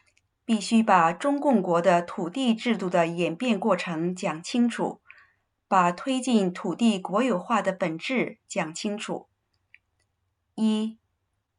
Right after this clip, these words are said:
一九四九年之前，中国大陆实施土地私有制。中华人民共和国成立后，就实现了土地的社会主义公有制吗？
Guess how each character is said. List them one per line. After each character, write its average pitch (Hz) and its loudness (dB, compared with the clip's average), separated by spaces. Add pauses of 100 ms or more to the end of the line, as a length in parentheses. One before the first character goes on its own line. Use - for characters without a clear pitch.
(140)
一 277 -2
九 175 0
四 240 -4
九 196 0
年 170 2
之 240 -2
前， 180 0
中 285 0
国 190 2
大 196 4
陆 196 0
实 - -6
施 226 4
土 185 -6
地 208 0
私 277 -4
有 170 0
制。 - -6 (680)
中 262 -2
华 226 4
人 214 2
民 208 2
共 233 4
和 208 0
国 185 4
成 196 -4
立 208 4
后， 175 6 (480)
就 202 4
实 208 -2
现 240 4
了 180 10
土 175 -4
地 220 2
的 175 4
社 233 2
会 220 2
主 180 -2
义 185 0
公 277 0
有 190 4
制 220 0
吗？ 180 4